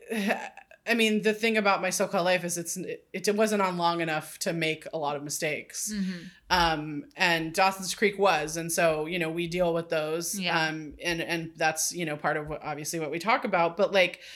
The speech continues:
Speaker 1: I think that, like, <sighs> I think it's partially the times,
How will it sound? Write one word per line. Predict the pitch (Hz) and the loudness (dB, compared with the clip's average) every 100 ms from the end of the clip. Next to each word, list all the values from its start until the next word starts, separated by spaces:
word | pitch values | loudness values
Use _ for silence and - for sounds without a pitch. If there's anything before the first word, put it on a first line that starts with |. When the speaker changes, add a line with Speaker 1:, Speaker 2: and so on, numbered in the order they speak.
| - - | -16 0
Speaker 1:
I | 208 | 2
think | 208 220 214 | 4 2 4
that, | 196 | 4
like, | 190 175 165 160 - - _ _ _ _ _ _ _ - | 6 6 4 2 -10 -16 _ _ _ _ _ _ _ -8
<sighs> | - - - - 208 - | -4 -2 -4 -6 -4 0
I | 220 | 2
think | 254 262 | 4 4
it's | 302 | 2
partially | - - 233 262 311 302 294 | -2 2 4 4 4 2 2
the | 269 | 0
times, | 269 202 180 180 196 226 247 - | 0 2 4 4 4 0 -2 -4